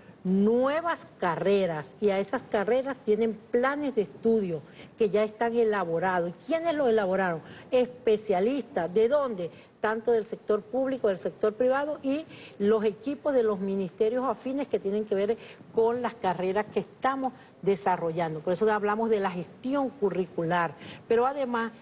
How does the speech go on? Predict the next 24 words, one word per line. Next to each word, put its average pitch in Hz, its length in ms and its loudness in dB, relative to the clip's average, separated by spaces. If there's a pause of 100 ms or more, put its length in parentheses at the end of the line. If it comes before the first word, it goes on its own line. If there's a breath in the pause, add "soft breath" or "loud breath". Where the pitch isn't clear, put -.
(180 loud breath)
también 220 640 0
nosotros 208 500 0
estamos 202 380 -2
firmando 196 540 0
convenios 185 760 0
con 202 180 2
Rusia. 208 540 -2 (400 loud breath)
Vamos 226 300 0
a 226 60 0
tener 214 420 0 (280 loud breath)
también 196 400 0
aquí 220 300 0
formadores 202 1000 0
para 196 320 -2
el 185 120 -2
maestro 196 600 0
ruso. 196 480 0 (420 loud breath)
Próximamente, 208 760 0
pues, 220 220 -2
se 220 80 0
estarán 180 320 -2
firmando 196 460 0
esos 202 200 -2
convenios. 175 540 -2